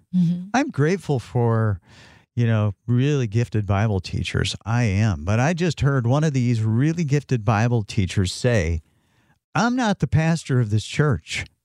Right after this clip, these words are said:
Speaker 2: You are." He pointed to everybody there.
Speaker 1: Mm-hmm.
Speaker 2: And, you know, the disciples spent three years with the Son of God.
Speaker 1: Right.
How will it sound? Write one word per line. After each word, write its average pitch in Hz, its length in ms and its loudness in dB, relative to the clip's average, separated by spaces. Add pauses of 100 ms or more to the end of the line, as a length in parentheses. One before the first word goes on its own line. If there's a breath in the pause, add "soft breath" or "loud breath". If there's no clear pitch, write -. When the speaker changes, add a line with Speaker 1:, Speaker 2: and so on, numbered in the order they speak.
(440)
Speaker 2:
You 160 400 0
are." 78 380 -2 (600)
He 127 80 0
pointed 139 360 0
to 117 60 2
everybody 117 500 0
there. 107 260 2
Speaker 1:
Mm-hmm. 185 240 -8 (800 soft breath)
Speaker 2:
And, 117 640 -2 (800 loud breath)
you 156 120 2
know, 143 100 0
the 120 120 0
disciples 160 480 0
spent - 400 0
three - 360 -4
years 104 640 0 (580)
with 113 140 2
the 110 80 -8
Son 131 240 -2
of 98 120 0
God. 98 420 -2 (180)
Speaker 1:
Right. 202 260 -8